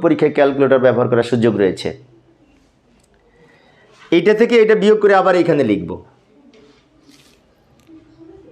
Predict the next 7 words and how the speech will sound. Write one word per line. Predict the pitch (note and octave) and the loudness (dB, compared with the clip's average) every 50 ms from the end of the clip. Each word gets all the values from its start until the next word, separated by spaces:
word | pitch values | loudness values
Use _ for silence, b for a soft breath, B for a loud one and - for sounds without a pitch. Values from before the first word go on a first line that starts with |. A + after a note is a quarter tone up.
| A#3 A#3+ A#3 A#3+ A#3+ A#3+ A#3+ B3 C4 B3+ _ _ _ _ _ _ - - _ _ _ _ _ b b b b b _ B2+ | -20 _ _ -20 _ _ -20 _ _ _ _ _ _ _ _ _ -20 -20 _ _ _ _ _ b b b b b _ -2
লেখার | D3+ E3+ F3+ G3 F#3+ - | 0 0 0 -2 -2 0
পরে | G3+ G#3 A#3+ C4 G4 - - - - b b b b b b b b b b b _ _ _ _ _ _ | 0 2 2 0 0 -2 -8 -14 -18 b b b b b b b b b b b _ _ _ _ _ _
এই | - G#3 A3 A#3 B3 B3+ C4 C4+ C#4 C#4 - - - | 0 2 2 2 2 0 0 -2 -2 -4 -6 -4 -2
প্রার-, | G3 G3 G3 G3 F#3 - - - | 0 2 2 0 0 -4 -6 -4
সমাপনী | - F3+ G3 G3+ G3 G3+ G3 | -2 0 0 0 2 0 0
মূল্যটা | F#3+ F#3 F3+ F3 E3+ E3 D3+ C3+ - - - | 2 2 2 2 2 2 0 0 0 -2 0
আবার | G3+ A#3+ B3 B3 B3 A#3+ | 2 4 4 4 4 4